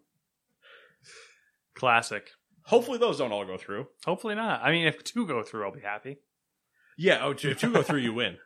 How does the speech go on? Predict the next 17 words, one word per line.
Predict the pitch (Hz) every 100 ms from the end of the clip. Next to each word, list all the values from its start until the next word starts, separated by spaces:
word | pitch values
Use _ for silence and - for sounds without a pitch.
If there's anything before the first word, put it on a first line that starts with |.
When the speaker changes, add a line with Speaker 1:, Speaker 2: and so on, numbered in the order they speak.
| _ 190
Speaker 1:
That's | 135
a | 117
great | 104 113
time. | 92 - _ - -
I've, | 135 143 143 - _ _ _ _ _ _ _ _ _ _ _ -
yeah, | 131 123 - _ _
yeah, | 208 208 _ _ _ _ - 131
you | 151
win. | 165 - _ _ _ _ _ _ _ _ _ -
Speaker 2:
Uh, | 156 165 170 170 165 165 165 156 -
yeah. | 208 - - _ _ _ _ _ _ _ _ _ -
Moving | 131 151
on. | 165 131 _ _ _ _ _ _ _ _ _ _ _ _ _ _ _ - - _ _ _ _ _ _ _ _ _ _ _ _ _ -
The | 151
main | 151 190 233 240 240
Speaker 1:
I | 226
have, | 117